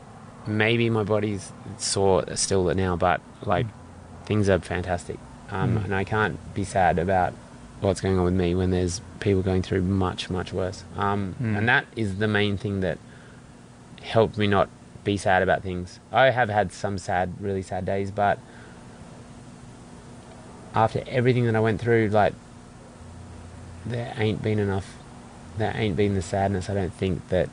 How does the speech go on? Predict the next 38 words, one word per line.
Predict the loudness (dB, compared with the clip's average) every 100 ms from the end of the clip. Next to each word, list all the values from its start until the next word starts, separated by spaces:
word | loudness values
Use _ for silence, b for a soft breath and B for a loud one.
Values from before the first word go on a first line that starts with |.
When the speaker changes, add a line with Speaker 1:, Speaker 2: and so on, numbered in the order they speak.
| -2
Speaker 1:
everyone | 0 0 0 -2 -2
was | -4
expecting | -4 -4 -4 -2 -2
me | -2 -2 -2
to | -2
have. | -2 -4 -8 -20 -20 -20 -20 -20 -20 -20 -20 -20 -2
Speaker 2:
Is | 2 6
there | 6
any | 4
part | 2 4 4 4
of |
you | 4 4
that | 2
feels | 4 6 6 4
like | 4 2 -6
you | -6 0 2 2 0 -4 -16 -18 -6
were | 2 4 4 -2 -10 -14 -16 -14 0
not | 4 4 4
allowing | 2 4 4 4 2
it | 0
to | -2
all | 2 4 6
wash | 4 4 0
through | 2 2
you, | 2 0
the | 0
sadness, | 2 4 2 2 0 4
or | 4
you, | 4 2 -2
you | -4
feel | 2 4
Speaker 1:
Well, | 6
Speaker 2:
like | 6
Speaker 1:
that's | 6
what | 4
I |
got | 2
told | -4 2 4 4 2